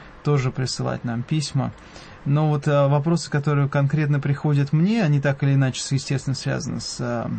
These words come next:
апологетикой. Апологетика — это служение, защита христианского вероучения и рассказ и обличение других вероучений, которые,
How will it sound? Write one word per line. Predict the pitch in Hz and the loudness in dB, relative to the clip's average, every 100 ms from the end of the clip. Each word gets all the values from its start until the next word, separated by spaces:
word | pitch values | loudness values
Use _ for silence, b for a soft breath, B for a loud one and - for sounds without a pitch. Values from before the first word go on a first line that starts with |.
| 107 - - - 165 | -8 -14 -20 -18 -6
апологетикой. | 143 139 135 139 160 180 139 135 131 | -4 0 2 4 2 0 -4 -4 -4
Апологетика — | 135 131 135 143 - 135 | -2 0 0 0 -2 -4
это | 127 131 - B B | -2 -2 -4 B B
служение, | - - 139 131 156 151 139 131 123 151 | -8 0 0 2 2 4 4 2 -2 -2
защита | 143 139 - 147 139 | 2 2 0 -2 -2
христианского | - 131 - 135 127 - - 131 | -4 -6 -4 -2 -2 -4 -4 -2
вероучения | 131 135 135 - 165 180 156 131 B B B - | 0 0 -2 0 0 2 2 2 B B B -2
и | 156 139 | 2 4
рассказ | 139 139 139 - 165 160 - - - B - | 4 4 2 2 0 2 0 -8 -12 B -4
и | 156 | 2
обличение | 147 123 139 - 160 156 143 131 | 2 4 0 0 2 4 4 4
других | 127 131 131 165 143 - | 2 0 0 0 -2 -2
вероучений, | 131 131 135 135 131 - 165 143 | 0 0 2 0 0 2 2 2
которые, | 139 - 135 131 | 0 -2 0 0